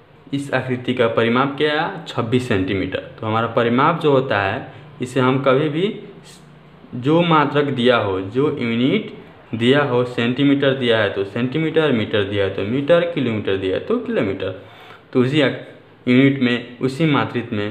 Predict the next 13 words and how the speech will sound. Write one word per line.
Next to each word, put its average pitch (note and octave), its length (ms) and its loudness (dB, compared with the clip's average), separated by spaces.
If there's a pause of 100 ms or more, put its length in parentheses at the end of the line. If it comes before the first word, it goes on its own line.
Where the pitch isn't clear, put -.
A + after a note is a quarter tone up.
(240)
यहाँ G2+ 200 -2
पर - 520 -2 (140)
लिखते B2 280 -2
हैं। F#2 200 -6 (2500)
अब A#2+ 140 0
हम C3+ 240 2 (1000)
किसी C#3 320 -4
आकृति C3 420 0
से, A2 400 -2 (160)
अब A#2 140 0
हम A2+ 200 0 (100)
वर्ग C#3 320 4
और B2 420 2